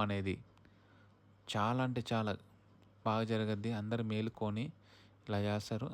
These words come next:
అతను చూడండి కర్రతో ఎట్లా కొడుతున్నారంటే ఆ సెగకి తట్టుకోవడం చాలా కష్టం. ఇది చూడండి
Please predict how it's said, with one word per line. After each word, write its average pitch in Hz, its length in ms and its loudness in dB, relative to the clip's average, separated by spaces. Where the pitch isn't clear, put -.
అతను 123 260 -2
చూడండి 131 360 2
కర్రతో 120 340 0
ఎట్లా 135 220 0
కొడుతున్నారంటే 120 800 2
ఆ - 20 2
సెగకి 113 400 0
తట్టుకోవడం 123 480 2
చాలా 104 140 0
కష్టం. 101 300 -2
ఇది 127 200 0
చూడండి 110 420 2